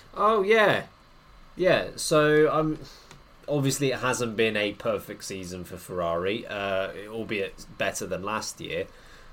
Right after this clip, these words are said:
Provided they don't win at Abu Dhabi, which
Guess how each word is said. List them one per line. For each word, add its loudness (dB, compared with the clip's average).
Provided 4
they 6
don't 2
win 0
at -6
Abu -6
Dhabi, -2
which -4